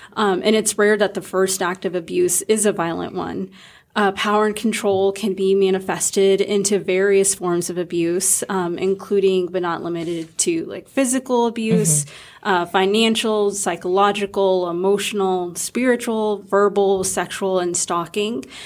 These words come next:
Speaker 1: Um, and it often escalates over time. An abuser may initially be, like, charismatic and caring, um, towards you before slowly starting to wear away at your self-esteem by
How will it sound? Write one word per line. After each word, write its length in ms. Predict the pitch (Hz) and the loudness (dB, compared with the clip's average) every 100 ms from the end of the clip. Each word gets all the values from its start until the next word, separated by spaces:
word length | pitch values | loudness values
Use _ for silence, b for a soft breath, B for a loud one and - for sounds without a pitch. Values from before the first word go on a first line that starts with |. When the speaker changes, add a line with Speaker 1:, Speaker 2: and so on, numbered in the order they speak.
| B B | B B
Speaker 1:
Um, 240 | 226 220 196 | 0 2 2
and 160 | 233 | 0
it 100 | 233 | 0
often 540 | - 226 240 262 247 240 | 0 -2 -2 -2 -2 -2
escalates 600 | - 202 - - 190 185 - | -2 -2 -2 0 2 2 0
over 260 | 185 185 | -2 -2
time. 560 | 185 - 170 170 175 175 196 | -6 -6 -6 -4 -4 -6 -4
An 120 | 196 202 | 0 2
abuser 460 | 196 196 214 220 | 2 0 0 0
may 180 | 214 180 | 2 2
initially 640 | 170 180 220 - 220 208 | 2 0 0 0 0 0
be, 220 | 202 170 175 | 0 -4 -6
like, 180 | 175 - | -6 -6
charismatic 960 | 196 180 180 254 285 254 202 170 165 | -4 -2 -2 0 2 2 2 0 -2
and 180 | 170 160 B B B B | -6 -6 B B B B
caring, 680 | 294 294 277 220 185 175 190 | -2 0 2 2 2 0 -2
um, 240 | 190 180 | -2 -2
towards 340 | - 185 175 | -2 -2 -2
you 120 | 180 185 | -2 -4
before 360 | 190 196 208 | -4 -2 0
slowly 720 | 202 - 214 208 208 208 208 | 0 -2 0 2 2 0 0
starting 400 | 202 - 196 196 196 | 0 0 2 2 0
to 120 | 208 | -2
wear 480 | 180 185 180 185 185 | -2 -2 -2 -2 -2
away 540 | 190 185 175 180 185 | -2 -2 0 2 2
at 160 | 175 - | 0 -2
your 100 | 180 | -4
self-esteem 840 | 190 175 185 - - 240 226 214 | -4 -6 -4 -4 -2 -2 0 -2
by 280 | 185 160 | -4 -8